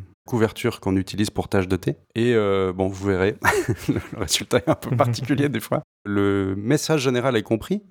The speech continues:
Speaker 1: J'ai demandé de générer une théière avec, euh, un clavier et un bloc-notes ouvert. Euh, on sent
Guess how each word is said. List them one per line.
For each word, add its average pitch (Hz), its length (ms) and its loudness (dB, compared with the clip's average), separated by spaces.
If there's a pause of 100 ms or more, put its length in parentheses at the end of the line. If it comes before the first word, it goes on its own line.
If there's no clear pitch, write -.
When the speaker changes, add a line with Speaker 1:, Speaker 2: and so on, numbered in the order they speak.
Speaker 1:
J'ai 95 140 2
demandé 101 340 2
de 104 160 0
générer 95 320 2
une 95 160 2
théière 101 480 2
avec, 92 380 -2
euh, 85 360 0 (140)
un 92 140 2
clavier 101 800 0
et 90 80 0
un 87 100 0
bloc-notes 98 480 0
ouvert. 101 520 2
Euh, 90 380 0 (320)
on 120 140 2
sent 156 240 2